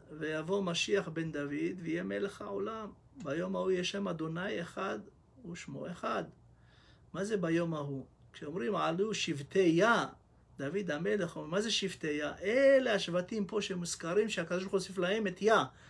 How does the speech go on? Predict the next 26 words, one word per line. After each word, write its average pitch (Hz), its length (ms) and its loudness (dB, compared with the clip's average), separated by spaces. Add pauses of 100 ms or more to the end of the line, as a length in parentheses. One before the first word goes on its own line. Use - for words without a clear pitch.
(240)
י' 175 80 2
ה'. 208 960 6
אלו 285 500 12
השבטים 202 420 8
שיעמדו 208 920 6 (520)
וישפטו 208 800 8
את 254 80 2
כל 254 260 2
העולם, 233 600 0 (220)
שהקדוש 165 420 4
ברוך 233 120 2
הוא 240 60 0
הוסיף 220 220 -2
להם 220 200 2
את 196 120 0
ה' 214 320 2
ואת 196 260 6
י', 226 60 4 (720)
שהם 247 440 2
למעשה 196 580 2
אחרי 202 280 2
הספירה. 165 580 -2
הרי 147 160 0
ידוע 220 240 2
בספירה 196 500 6
הקודמת, 160 640 4